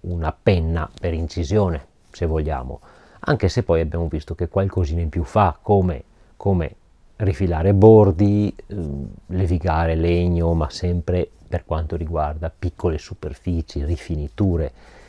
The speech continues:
È un attrezzo da modellismo e da incisori,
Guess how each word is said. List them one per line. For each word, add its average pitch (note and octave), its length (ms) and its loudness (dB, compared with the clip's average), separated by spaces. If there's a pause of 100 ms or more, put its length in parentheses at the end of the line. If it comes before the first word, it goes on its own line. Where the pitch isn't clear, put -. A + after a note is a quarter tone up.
(140)
È G2 240 2
un F2+ 160 0
attrezzo F2+ 640 -2
da F2 460 2
modellismo E2 840 0
e B1+ 60 -4
da A1 120 -10
incisori, C#2 680 -8